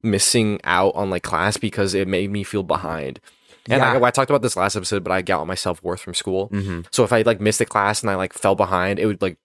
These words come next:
Speaker 1: really overwhelm me. So I would, like, even if I was sick, this was pre-covid, you pull up with the flu, nobody gives a shit. You
Speaker 2: Mm-hmm.
Speaker 1: fucking, I just went with the flu and I would go learn.
Speaker 2: Yeah, now if you have the flu, don't go to,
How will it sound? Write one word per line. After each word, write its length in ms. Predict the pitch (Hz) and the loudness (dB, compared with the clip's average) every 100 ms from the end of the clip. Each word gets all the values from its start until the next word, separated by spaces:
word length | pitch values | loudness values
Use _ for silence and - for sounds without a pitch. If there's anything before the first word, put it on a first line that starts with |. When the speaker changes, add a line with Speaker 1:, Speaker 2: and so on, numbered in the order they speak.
| _ _ - | _ _ -6
Speaker 1:
really 280 | 98 98 92 | 0 2 2
overwhelm 400 | 92 90 87 98 | 0 -2 -2 -4
me. 160 | 113 _ - | -6 _ 0
So 100 | 135 | 4
I 60 | 120 | 4
would, 80 | |
like, 180 | 139 139 139 | 4 2 0
even 180 | 135 | 2
if 100 | 147 | 2
I 60 | 143 | 4
was 140 | 113 | 4
sick, 320 | - 120 92 - | 4 2 0 -2
this 120 | 110 | -2
was 100 | 127 | -2
pre-covid, 600 | - 117 - 104 92 85 - - | -2 -2 2 2 0 -4 -14 -4
you 100 | 131 | -2
pull 180 | - 147 | 4 2
up 120 | 131 | 2
with 120 | - | -2
the 60 | 110 | -4
flu, 380 | - 107 123 131 - | 0 2 2 2 2
nobody 280 | 135 98 87 | 2 2 -2
gives 260 | 87 87 | -2 -2
a 60 | 90 | -6
shit. 340 | - 92 92 _ - | -2 0 0 _ -6
You 60 | 131 | 0
Speaker 2:
Mm-hmm. 200 | 113 110 | 2 2
Speaker 1:
fucking, 540 | 113 113 98 87 - - | 2 0 -2 -8 -16 -4
I 100 | 98 | -2
just 160 | 110 107 | 0 2
went 200 | 104 113 | 2 2
with 120 | 110 | 0
the 60 | 107 | -2
flu 220 | - 120 | 0 2
and 80 | 127 | 4
I 60 | 110 | 4
would 100 | 113 | 4
go 80 | |
learn. 500 | 117 104 127 135 92 - - - - _ - | 2 2 2 2 -2 -12 -16 -16 -16 _ -2
Speaker 2:
Yeah, 200 | 131 110 | 0 2
now 280 | 113 139 175 | 4 4 4
if 100 | 131 | 4
you 60 | 120 | 2
have 100 | 95 | 0
the 60 | |
flu, 220 | - 101 | -4 -4
don't 260 | 90 107 95 | 2 2 2
go 120 | 98 | 0
to, 140 | 90 | 0